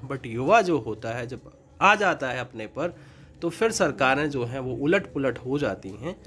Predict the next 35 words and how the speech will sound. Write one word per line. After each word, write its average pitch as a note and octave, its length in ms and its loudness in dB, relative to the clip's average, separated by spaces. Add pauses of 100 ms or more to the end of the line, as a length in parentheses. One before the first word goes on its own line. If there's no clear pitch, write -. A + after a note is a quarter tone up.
(340)
इसलिए G#3 540 2 (400)
किसी A3 240 0
भी G#3+ 120 -2
मुगालते D#3+ 520 2
में E3 120 0
ना A#2 240 2
रहें, D#3+ 380 -6 (1040)
जल्दी G#3+ 260 6
से A#3 140 -2
जल्दी D#3 300 0
भर्तियां B2 440 -6
निकाल A2 360 -6
दीजिए C#3 340 -8
ताकि D#3 520 -2
युवाओं C3+ 340 0
का D3+ 200 -2
गुस्सा, D3 600 -4 (440)
रोष D#3 580 2 (360)
ठंडा C3+ 320 2
हो B2+ 240 2
जाए D#3+ 340 -6 (480)
और A#2+ 140 -2
आने A2+ 220 -2
वाले C#3 240 0
समय A2 300 -4
में A#2+ 260 -8
अगर D#3 200 -4
आप A#2+ 180 0
चाहते A#2+ 380 -6
हैं D3+ 160 -4
कि C3 80 -6
सरकार A2+ 480 -4
में A#2+ 220 -6
बने G2+ 260 -10
रहें A#2+ 320 -10